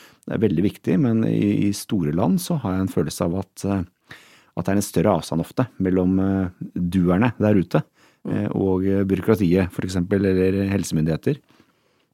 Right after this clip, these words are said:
Speaker 1: Og da kan det bli fort, som du sier, mange svære, fine dokumenter som kanskje ikke blir like mye brukt, altså.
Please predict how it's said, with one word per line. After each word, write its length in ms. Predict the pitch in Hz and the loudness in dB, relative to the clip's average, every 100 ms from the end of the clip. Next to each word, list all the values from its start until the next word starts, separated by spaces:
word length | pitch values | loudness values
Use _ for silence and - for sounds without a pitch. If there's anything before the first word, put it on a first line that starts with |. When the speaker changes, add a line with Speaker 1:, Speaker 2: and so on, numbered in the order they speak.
| _ - | _ -4
Speaker 1:
Og 80 | 92 | 0
da 160 | 90 | 0
kan 220 | 90 90 85 | 0 -4 -2
det 80 | 90 | 0
bli 280 | 82 87 90 _ _ _ - | 0 0 -2 _ _ _ -8
fort, 300 | 95 92 - | -8 -8 -8
som 180 | - | -2
du 80 | 90 | -2
sier, 240 | 90 87 90 | 0 0 0
mange 680 | 95 78 80 87 87 87 87 _ _ _ _ - | -2 -2 -2 -2 0 -2 -4 _ _ _ _ -10
svære, 760 | - 90 87 90 90 90 92 90 | -4 -2 0 2 2 2 0 -4
fine 300 | - 85 78 | -2 -2 0
dokumenter 500 | 82 92 82 - 90 | -2 -2 -2 -6 -6
som 180 | 104 92 | -6 -8
kanskje 400 | - 92 - 87 | -6 -6 -4 -6
ikke 120 | 92 | -2
blir 80 | 90 | -2
like 160 | 85 92 | 0 0
mye 120 | 78 | -2
brukt, 320 | 76 - - | -6 -10 -8
altså. 220 | - - | -8 -8